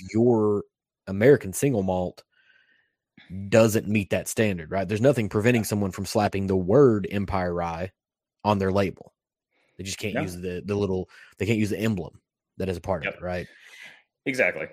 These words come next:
Speaker 2: And I think that you're right. Like, the single malt, the American single malt is still fighting. Um, I
Speaker 1: Mm-hmm.
Speaker 2: still actually don't know that they've actually gotten that broken through, but they're close. I think we're getting there.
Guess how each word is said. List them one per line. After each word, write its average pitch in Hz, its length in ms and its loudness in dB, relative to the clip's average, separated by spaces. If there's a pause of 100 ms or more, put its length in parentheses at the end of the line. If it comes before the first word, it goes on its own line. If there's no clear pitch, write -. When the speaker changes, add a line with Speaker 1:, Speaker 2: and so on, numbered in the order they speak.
(300)
Speaker 2:
And 123 140 8
I 123 60 8
think 131 180 4
that 135 60 0
you're 123 160 -2
right. 120 180 4
Like, 95 140 -6
the 104 240 -4
single 92 260 -6
malt, 113 380 -4
the 104 140 -6
American 120 760 -4
single 107 340 -6
malt 92 380 -6
is 98 160 -10
still 110 180 -4
fighting. 104 400 -4 (280)
Um, 101 60 -10
I 92 300 -6
Speaker 1:
Mm-hmm. 139 60 -2
Speaker 2:
still 131 260 -4
actually 120 220 -6
don't 120 100 -4
know 110 80 -6
that 104 80 -10
they've 104 160 -2
actually 104 260 -4
gotten 101 420 -6
that 98 280 -4
broken 98 320 -10
through, 104 240 -8
but 92 220 -6
they're 98 180 -2
close. 120 720 -8
I 98 60 -10
think 110 240 -12
we're 101 140 -10
getting 120 280 -4
there. 87 280 -8